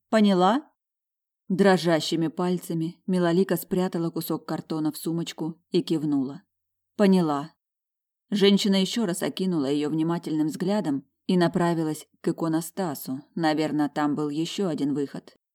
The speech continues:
И никакая трость не могла исправить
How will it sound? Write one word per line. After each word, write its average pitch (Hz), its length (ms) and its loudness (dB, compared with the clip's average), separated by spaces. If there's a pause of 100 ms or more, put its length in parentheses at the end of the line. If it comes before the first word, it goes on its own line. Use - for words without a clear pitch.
(120)
И 196 140 4
никакая 240 420 4
трость 175 500 -2
не 160 140 0
могла 160 340 0
исправить 165 640 -6